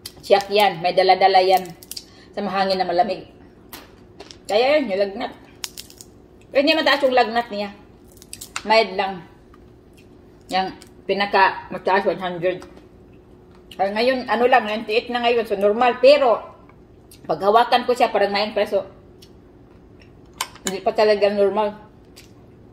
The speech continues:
Laban lang tayo nito.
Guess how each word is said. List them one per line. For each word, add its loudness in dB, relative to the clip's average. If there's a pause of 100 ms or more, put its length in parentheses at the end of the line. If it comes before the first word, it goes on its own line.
(3750)
Laban 0
lang -8
tayo 2
nito. -6